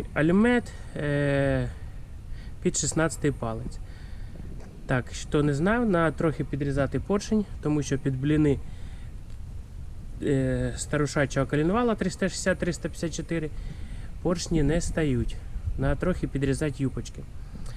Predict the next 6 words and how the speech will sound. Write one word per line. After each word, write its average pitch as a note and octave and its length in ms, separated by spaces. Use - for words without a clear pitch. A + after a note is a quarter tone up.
Так, C3 200
все D3 440
почищено, G#3 760
підкрашено, G3 760
відполіровано. G3 880
Потім, C#3 400